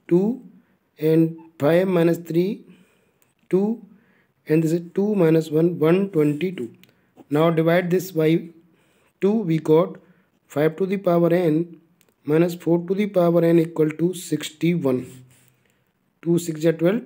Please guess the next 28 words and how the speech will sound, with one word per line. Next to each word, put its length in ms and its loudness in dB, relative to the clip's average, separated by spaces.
two 160 -2
one 180 4
जा 80 2
two। 100 -20
So 180 -6
this 140 -4
is 120 -6
sixty-one। 520 -2
Okay, 140 2
if 140 0
we 60 0
put 220 0
value 320 4
of 160 -2
n 200 0
equal 380 0
to 100 2
one, 120 2
we 60 2
got 280 0
five 200 2
minus 360 0
four, 140 2
which 240 -8
doesn't 240 2
equal 200 -2
to 80 4
sixty-one। 560 -2